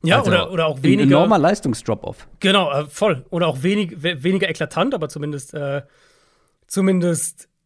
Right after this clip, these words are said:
Speaker 1: auffällig, würde ich sagen, wenn wir bei Dable bleiben, einfach zu sehen, Josh Allen mit ihm und ohne ihn. Will das jetzt nicht komplett nur daran festmachen, aber das war schon auffällig, da haben wir auch am Montag drüber
Speaker 2: Ja.
Speaker 1: gesprochen, dass, dass da schon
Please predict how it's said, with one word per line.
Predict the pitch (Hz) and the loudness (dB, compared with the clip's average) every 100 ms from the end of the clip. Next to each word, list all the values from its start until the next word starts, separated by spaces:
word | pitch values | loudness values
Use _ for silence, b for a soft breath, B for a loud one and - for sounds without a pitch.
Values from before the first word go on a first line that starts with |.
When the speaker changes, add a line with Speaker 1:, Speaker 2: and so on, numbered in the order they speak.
| _ _ _ _ - | _ _ _ _ -6
Speaker 1:
auffällig, | 143 190 - 202 202 | -2 -2 -2 -2 -2
würde | 196 202 | -4 -4
ich | |
sagen, | 180 196 214 | 0 0 0
wenn | 175 | -2
wir | 165 | -2
bei | 147 | -2
Dable | 147 208 247 | 0 0 0
bleiben, | 135 135 139 151 | -2 -4 -6 -8
einfach | 139 147 | -10 -10
zu | 147 | -10
sehen, | 131 147 180 190 b b b b - | -8 -4 -4 -6 b b b b -10
Josh | 147 - | -8 -4
Allen | 170 175 160 | 0 0 2
mit | 185 - | 0 -2
ihm | 208 226 | -4 -2
und | 214 226 | -4 -2
ohne | 277 226 | 0 0
ihn. | 165 131 113 _ _ _ _ _ | -2 -8 -10 _ _ _ _ _
Will | 269 151 170 | -16 -6 -2
das | 180 | 0
jetzt | 170 190 | -2 -4
nicht | 175 - _ _ - | -4 -6 _ _ -6
komplett | 160 - 170 - - | -6 -2 -2 -2 -8
nur | 240 208 | -8 -4
daran | 208 214 202 | -2 -2 -2
festmachen, | 226 226 233 240 269 - | -6 -4 -6 -4 -8 -6
aber | 170 160 165 160 156 b b b b b _ _ | -2 0 2 0 -2 b b b b b _ _
das | - - | -12 -8
war | 131 | -6
schon | - 196 | -4 -2
auffällig, | 208 262 202 139 | -2 -2 -2 -2
da | |
haben | 147 | -2
wir | 170 | 0
auch | 196 | 0
am | 175 | -2
Montag | 156 156 131 _ | -4 -4 -8 _
drüber | 147 139 | -6 -6
Speaker 2:
Ja. | |
Speaker 1:
gesprochen, | 135 - 135 135 | -6 -12 -12 -10
dass, | 135 - - _ | -8 -10 -12 _
dass | 143 - | -8 -8
da | - 127 | -8 -8
schon | - 147 185 226 | -6 -2 0 -2